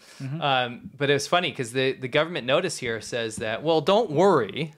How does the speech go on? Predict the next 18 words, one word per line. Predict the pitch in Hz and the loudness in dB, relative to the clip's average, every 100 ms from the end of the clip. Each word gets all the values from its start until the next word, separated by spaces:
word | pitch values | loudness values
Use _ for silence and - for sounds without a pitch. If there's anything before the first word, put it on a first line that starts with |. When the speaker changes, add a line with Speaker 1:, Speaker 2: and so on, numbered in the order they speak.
| - | -12
Speaker 1:
Mm-hmm. | 143 156 196 | -8 -4 -2
Speaker 2:
right? | 113 | 0
I'll | 113 113 | 2 0
paraphrase | - 135 120 - 107 101 | -2 -2 0 -2 -6 -8
here. | 113 | -6
"Don't | 113 185 175 | -2 0 2
worry, | 175 143 120 | 4 4 2
it's | 110 | -2
just | 139 127 | -6 -2
iron | 131 127 120 | 0 2 0
oxide | 113 117 - 117 107 107 | 0 -2 -2 -2 -2 -4
and | 107 104 104 | -6 -8 -2
rhodium | 123 165 117 98 | 2 2 0 -6
oxide," | 95 - - 50 - | -10 -10 -8 -6 0
right? | |
Speaker 1:
Yeah. | 107 135 - - - | 0 0 -6 -20 -16
Speaker 2:
So | - 202 | 0 0
I, | 190 | 2